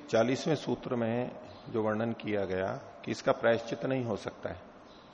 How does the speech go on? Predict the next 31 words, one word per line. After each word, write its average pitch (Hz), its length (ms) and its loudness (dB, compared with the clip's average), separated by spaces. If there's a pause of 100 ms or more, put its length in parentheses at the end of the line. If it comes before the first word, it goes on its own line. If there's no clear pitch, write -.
(720)
ये 135 140 6
जैमिनी 123 580 4
का 127 280 8
भी 147 220 2
मत 135 260 4
है, 139 140 2
मतलब 131 340 0
बादरायण 117 460 4
का, 139 140 2
व्यास 113 360 4
जी 107 80 -2
का 101 160 0
भी 135 140 2
मत 127 260 2
है, 90 220 -10 (640)
ये 147 160 6
इनका 156 240 2
मुख्य 143 280 -2
मत 120 220 0
माना 98 200 -2
जाएगा। 92 360 -10 (1400)
लेकिन 190 200 4
जो 185 120 8
दूसरा 139 400 6
मत 185 180 6
आगे 135 240 4
उद्धृत 127 400 2
किया 104 260 0
है 123 500 2
बयालीसवें 113 640 6
में, 123 300 2